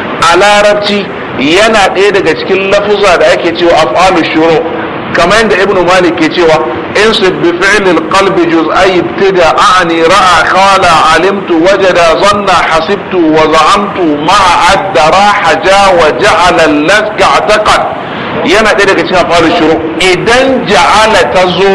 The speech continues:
dama ita tana yin maf'ulun bihi guda ɗaya ne ko guda biyu. A duk sanda kaga ja'ala ta zo, tana neman maf'ul ko ta nemi maf'ulun bihi guda ɗaya. To wannan shine bi ma'ana khalaqa. Misali Allah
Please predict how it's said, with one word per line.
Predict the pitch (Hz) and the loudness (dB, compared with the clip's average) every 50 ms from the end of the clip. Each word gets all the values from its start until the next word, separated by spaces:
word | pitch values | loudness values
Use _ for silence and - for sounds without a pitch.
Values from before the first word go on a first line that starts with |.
| 196 196 - - - - - 127 | 0 0 -2 -4 -6 -6 -4 -2
dama | 135 214 247 240 226 208 - 214 | 0 2 2 2 2 0 0 0
ita | 220 214 214 | -2 -2 -2
tana | 208 220 233 233 214 | -2 -2 0 0 2
yin | 202 202 214 208 202 | 2 2 0 0 0
maf'ulun | 196 170 - - - 233 240 240 226 214 202 | 0 -2 -2 -2 -2 0 0 2 2 0 0
bihi | 175 180 175 180 214 | -2 -2 -2 0 0
guda | 220 190 196 180 180 185 | 0 0 0 0 0 0
ɗaya | 175 185 202 196 | 0 0 0 0
ne | 190 | 0
ko | 165 175 185 | 0 0 0
guda | 180 165 156 143 147 143 | 0 0 2 2 2 2
biyu. | 139 143 143 147 - - - - - | 2 0 -2 -2 -2 -6 -8 -4 -2
A | - - - | 0 0 2
duk | 262 277 | 0 0
sanda | - - 302 311 302 262 | 0 0 0 2 2 0
kaga | 220 226 226 254 254 | 0 2 2 2 2
ja'ala | 214 220 208 208 214 214 196 - | 2 2 2 2 2 2 0 2
ta | 185 185 190 190 180 | 2 2 2 2 2
zo, | 185 190 196 190 - - - - | 2 0 0 -2 -4 -6 -4 -2
tana | 214 220 233 240 226 202 | 0 0 2 2 2 2
neman | - 196 202 208 214 220 220 214 | 2 0 0 2 2 0 0 0
maf'ul | 214 202 180 - - 190 214 220 220 220 - | 0 0 0 -2 -2 0 0 0 0 0 0
ko | 220 220 226 220 - | 0 0 2 2 2
ta | 247 247 | 2 2
nemi | 240 226 190 196 208 | 2 2 2 2 0
maf'ulun | 214 208 190 - - - 202 220 220 226 208 202 185 165 | 2 0 0 0 -2 -2 -2 0 0 2 0 0 -2 -2
bihi | 151 160 160 196 208 | -2 -2 0 0 0
guda | 175 170 160 151 156 156 | 0 0 0 2 2 2
ɗaya. | 156 156 156 160 156 - - - - - | 2 2 2 2 0 0 -2 -4 -6 -2
To | - 190 190 | 0 2 2
wannan | 196 226 240 240 220 190 | 2 2 2 2 0 0
shine | - 220 214 202 165 | -2 -2 -2 -2 0
bi | 170 170 | 0 0
ma'ana | 175 156 143 165 185 196 | 0 0 0 2 2 0
khalaqa. | 202 196 185 160 160 180 180 - 143 - - - - - - - - - - | 0 0 0 2 2 2 2 2 0 -2 -2 -6 -8 -10 -10 -10 -10 -6 -4
Misali | - 156 175 180 202 240 254 262 220 196 | -2 -2 0 0 2 2 2 2 2 2
Allah | 185 202 202 208 196 | 2 0 2 2 2